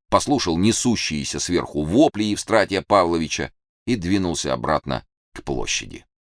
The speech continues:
У газетного киоска толпились зеваки, мелькала белая фуражка околоточного. Подходя, инженер услышал дребезжащий старческий голос, возвещавший слушателям:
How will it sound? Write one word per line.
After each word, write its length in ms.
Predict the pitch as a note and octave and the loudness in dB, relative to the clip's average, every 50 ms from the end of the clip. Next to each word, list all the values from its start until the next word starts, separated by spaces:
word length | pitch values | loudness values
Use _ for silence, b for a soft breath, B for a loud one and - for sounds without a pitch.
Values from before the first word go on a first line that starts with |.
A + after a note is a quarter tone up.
| _ _ _ _ _ _ _ _ _ _ _ _ _ _ _ _ _ _ | _ _ _ _ _ _ _ _ _ _ _ _ _ _ _ _ _ _
У 80 | - D#2+ | -4 0
газетного 520 | E2 G#2 G#2+ F#2+ D3+ C#3 - C3+ B2 G#2+ | 2 2 2 2 0 0 0 0 0 0
киоска 340 | - A#2 B2+ A#2+ - - - | 2 2 0 0 0 -2 -2
толпились 520 | D2 F#2 F#2 - A2 A2 G#2 F#2 D#2+ C2+ | -2 -2 -2 0 0 0 0 0 0 -2
зеваки, 480 | - B1+ E2+ F#2+ G2 F2 C#2+ - - B1+ | -2 0 0 2 2 2 0 0 -4 -6
мелькала 480 | B1+ C#2 D#2 D#2 - G#2 G#2 G2 F#2 | -4 -4 -4 -2 0 2 2 2 2
белая 400 | D2+ B1+ C#2+ F#2+ F#2 F#2 F2+ E2+ | 0 0 0 0 2 2 2 0
фуражка 460 | D2+ - D#2+ D2 D2+ D2+ - - D#2 D2 | 0 -2 0 0 0 0 -2 -4 -4 -4
околоточного. 800 | - - D#2 D2 C#2 B1 - - - - - A#1 G1+ G1+ - - _ _ _ _ _ _ _ _ _ _ _ _ _ _ | -2 0 0 0 0 -2 -6 -8 -10 -10 -8 -8 -10 -10 -12 -16 _ _ _ _ _ _ _ _ _ _ _ _ _ _
Подходя, 480 | - F2 E2 - G#2 G#2+ A#2 B2+ B2+ A#2 | -6 -6 -2 0 2 2 4 2 2 2
инженер 360 | G#2 E2+ G2 G#2 G#2 G#2 G2 | 2 2 2 2 2 2 2
услышал 420 | F#2 - - G#2+ G2+ - F#2+ F#2 | 0 2 2 0 2 2 -2 -2
дребезжащий 840 | D2+ B1+ E2+ F#2 E2 F#2+ F#2 D#2+ - D#2 C3 G#3 F#3 - - - E2+ | 0 0 0 0 2 2 2 0 0 0 2 2 2 0 -2 -2 -4
старческий 600 | - - - F#2+ E2+ - - - D#2 - - F2 | -4 -2 0 0 0 0 -2 -6 -8 -6 -6 -8
голос, 480 | E2+ E2+ D#2+ F2 D#2+ C2 A1 - - C#2 | -6 0 2 2 2 2 0 -4 -6 -4
возвещавший 720 | C#2 C#2 A#1 B1+ D2+ D2+ - - - C2 - - - C2 | -4 -4 -4 -4 -4 -2 -2 -2 -2 -2 -2 -2 -6 -8
слушателям: 640 | B1 - - C#2+ B1+ - - - - - G1+ G1+ - | -8 -6 -6 -8 -8 -8 -10 -12 -10 -12 -12 -12 -14